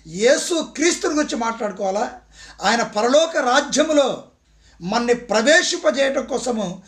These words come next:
తన ప్రాణములను మన కోసం అర్పించి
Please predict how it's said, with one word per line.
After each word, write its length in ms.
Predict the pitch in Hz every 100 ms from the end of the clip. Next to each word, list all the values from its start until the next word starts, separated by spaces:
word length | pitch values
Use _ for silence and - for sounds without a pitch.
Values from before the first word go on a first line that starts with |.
| - -
తన 140 | 190 220
ప్రాణములను 760 | - - 233 302 330 302 277
మన 140 | 247 240
కోసం 340 | 262 247 254
అర్పించి 840 | 196 196 - 302 294 277 185 -